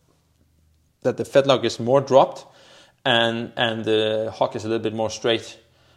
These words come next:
Um, it's not that it makes a big ther-, it does a difference regarding then the corrective shoeing, because then as you get this very dropped fetlock, then you often get a long pastern axis.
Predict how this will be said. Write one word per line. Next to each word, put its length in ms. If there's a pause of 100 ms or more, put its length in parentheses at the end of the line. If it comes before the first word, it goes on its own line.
(200)
Um, 600 (840)
it's 220
not 240
that 140
it 100
makes 300
a 40
big 500 (500)
ther-, 340 (500)
it 260
does 200
a 40
difference 580
regarding 480
then 140
the 60
corrective 400
shoeing, 260
because 240
then 260
as 180
you 80
get 240
this 180
very 320
dropped 380
fetlock, 480
then 160
you 120
often 320
get 240
a 180
long 380
pastern 500
axis. 460